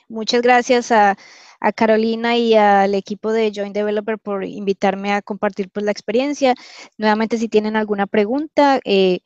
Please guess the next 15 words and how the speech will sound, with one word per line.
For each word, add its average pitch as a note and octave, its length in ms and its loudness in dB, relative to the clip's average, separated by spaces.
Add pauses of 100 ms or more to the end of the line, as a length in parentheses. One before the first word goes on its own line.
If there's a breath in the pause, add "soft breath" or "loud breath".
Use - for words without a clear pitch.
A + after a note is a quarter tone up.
(400 loud breath)
la G#3 160 2
canalizamos G3+ 600 0
a - 20 0
través G3+ 320 4
de G#3 120 0
la A3 100 2
comunidad A3+ 680 0
y G#3+ 240 -6
con F#3+ 160 -10
mucho F#3 240 -8
gusto, G3+ 300 -8
pues, G#3 160 -4
les, G3+ 400 -4
les G3 160 -10
comparto, G3 800 -2